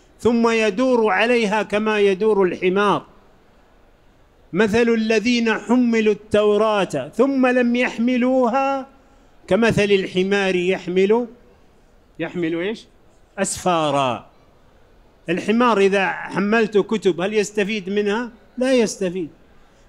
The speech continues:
فالذي يتعلم العلم ولا يعمل به مثله الله تعالى بصورة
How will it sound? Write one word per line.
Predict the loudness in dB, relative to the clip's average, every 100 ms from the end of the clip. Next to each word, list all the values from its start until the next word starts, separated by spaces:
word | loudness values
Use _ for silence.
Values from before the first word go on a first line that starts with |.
| -6
فالذي | -4 0 0 0 0
يتعلم | 0 -2 0 0 0 0
العلم | -2 0 -2 0 0
ولا | 2 2 0
يعمل | 0 -2 -2 -2 -2 -2
به | -2 0 -2 -6 -14 -20 _ -20 -20 _ _ _ _ _ _ -2
مثله | 0 2 2 2 2 0
الله | 0 -2 0 -2
تعالى | -2 -2 -2 -2
بصورة | -4 -6 -6 -4